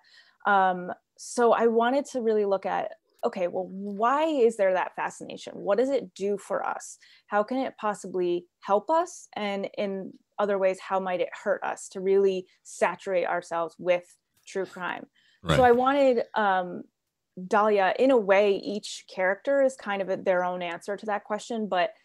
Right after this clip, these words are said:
Speaker 1: for Dahlia, I wanted her to be kind of representative of something I've experienced from so much true crime, which is that once you hear all these stories about all the different ways that people can be murdered or hurt or whatever,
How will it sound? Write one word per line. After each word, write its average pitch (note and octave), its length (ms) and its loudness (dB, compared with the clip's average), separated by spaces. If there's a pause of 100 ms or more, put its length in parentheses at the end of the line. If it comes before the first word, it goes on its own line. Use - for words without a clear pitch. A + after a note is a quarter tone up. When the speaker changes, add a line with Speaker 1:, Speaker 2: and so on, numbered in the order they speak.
(260)
Speaker 1:
for A3 100 4
Dahlia, G#3+ 540 4
I G3+ 140 -2
wanted G3 400 -2
her F#3+ 520 2 (120)
to F#3+ 280 -6
be F3+ 460 -4 (640)
kind C4+ 160 2
of D4+ 80 -2
representative G#3+ 640 2 (100)
of F3+ 480 2 (380)
something D#4 400 0
I've G3+ 220 4
experienced F3 640 -6
from E3+ 400 -6 (680)
so - 420 -4
much F3+ 280 -6
true F#3+ 140 -2
crime, F3 340 -6
which F3+ 160 -8
is F#3 120 -10
that F3+ 240 -2
once A3 280 -6
you E4 80 -2
hear A#3+ 260 2
all G3+ 160 4
these F#3 220 -4
stories F#3 440 0
about E3 200 -6
all F3+ 280 0
the G#3+ 120 -2
different G3 320 -6
ways F3 300 -4
that - 160 -10
people F3+ 380 -10
can E3 200 -12
be D#3+ 160 -12
murdered E3 520 -4
or E3 300 -6 (300)
hurt G3 320 0
or F3 160 -2
whatever, F3+ 600 2